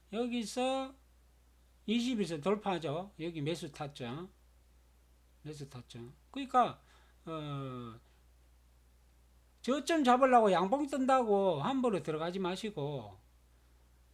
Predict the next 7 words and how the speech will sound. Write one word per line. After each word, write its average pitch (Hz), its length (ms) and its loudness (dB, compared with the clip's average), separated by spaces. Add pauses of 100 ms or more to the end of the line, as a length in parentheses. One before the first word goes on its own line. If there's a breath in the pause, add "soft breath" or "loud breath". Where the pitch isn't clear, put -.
이게 202 400 -6 (1120)
이십일 214 420 -2
선을 165 400 -6
돌파할 269 480 -4
때 147 100 -16
들어가세요. 104 420 -18 (1200)
돌파했을 127 440 -18